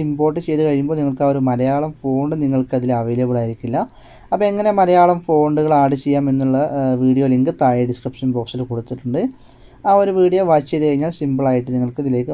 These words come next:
മലയാളം ഫോണ്ടുകൾ ആഡ് ചെയ്യാൻ സാധിക്കുന്നതാണ്. ഓക്കെ, അപ്പോൾ അലൈറ്റ് മോഷൻ എന്ന ആപ്ലിക്കേഷനാണ് നമ്മൾ ഈ ഒരു, ആ, ലിറിക്സ് സ്റ്റാറ്റസ് ക്രിയേറ്റ് ചെയ്യാൻ വേണ്ടിയിട്ട് യൂസ് ചെയ്തിട്ടുള്ളത്.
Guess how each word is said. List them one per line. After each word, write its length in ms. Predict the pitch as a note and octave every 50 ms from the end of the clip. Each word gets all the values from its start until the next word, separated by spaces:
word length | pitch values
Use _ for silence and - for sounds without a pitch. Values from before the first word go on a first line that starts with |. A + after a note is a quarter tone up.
| D3 C3+
മലയാളം 360 | B2+ B2 B2+ C3+ C#3+ D#3 D3+ - -
ഫോണ്ടുകൾ 340 | C3 B2 A#2+ A#2+ B2+ C3 B2+
ആഡ് 200 | A#2 A#2 A#2+ B2 A#2+
ചെയ്യാൻ 180 | B2 A#2+ A#2+ A#2 -
സാധിക്കുന്നതാണ്. 600 | B2 A#2 A2+ A2+ A2+ B2 A#2 A2+ A2+ A2 G#2+ G#2+ B2+ - - D3
ഓക്കെ, 180 | D#3 D3+ - D#3+ - - _ - - - - - - - - - -
അപ്പോൾ 140 | D#3+ F3 F#3 F3+
അലൈറ്റ് 340 | F3 F3+ F#3+ F#3 F#3 - G3+ G3
മോഷൻ 220 | G3+ F#3+ - G3+ G3+
എന്ന 120 | F#3+ F#3 F3+ E3+
ആപ്ലിക്കേഷനാണ് 580 | D#3 D3+ E3 D#3 D#3 E3 - - D#3+ D#3+ D#3+ D#3 D3+
നമ്മൾ 180 | D3 D3 D3 D3
ഈ 20 | C#3+ C#3+
ഒരു, 100 | C#3 D3 F3 G#3 F#3 D#3
ആ, 40 | D3+ C#3 C3+ C3
ലിറിക്സ് 300 | C3+ C3+ C#3 C3+ D#3 D3+
സ്റ്റാറ്റസ് 400 | - - C#3+ C3 C3 C#3 C#3 - -
ക്രിയേറ്റ് 340 | - C3+ B2+ B2+ C3 B2+ C3
ചെയ്യാൻ 200 | C3+ C3 C3 C3
വേണ്ടിയിട്ട് 260 | B2+ B2 B2 B2 B2 C3
യൂസ് 220 | B2 A#2+ A#2 A2+
ചെയ്തിട്ടുള്ളത്. 500 | B2+ A#2+ A#2 A#2+ B2 - A#2 A#2 B2 D#3+